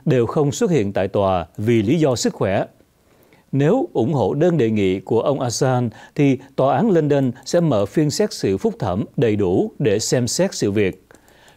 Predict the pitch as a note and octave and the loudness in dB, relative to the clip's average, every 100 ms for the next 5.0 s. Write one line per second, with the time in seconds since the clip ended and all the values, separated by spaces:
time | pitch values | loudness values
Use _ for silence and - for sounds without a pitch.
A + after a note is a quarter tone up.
0 | - G3 F#3+ C#3+ B2 - A#2+ A#2+ G2 G2+ | -2 0 0 0 -2 -2 -2 0 0 0
1 | A#2+ A2+ G2+ - - D3 C#3+ A#2+ D3+ D3 | 2 2 -2 -8 -2 0 2 2 2 2
2 | C#3 C#3+ C#3 - C3+ B2+ A#2 - - D#3+ | 2 -2 -4 0 0 0 -4 -6 -4 -2
3 | G#2+ - A#3 - A2 - D3 A#3 E3 G2 | -2 -2 -2 0 -4 -2 -2 2 2 2
4 | B2+ B2 A#2+ A#2 - A#2+ G#2 A#2 A#2 G#3 | 0 0 -2 -4 -2 0 0 -2 -2 -2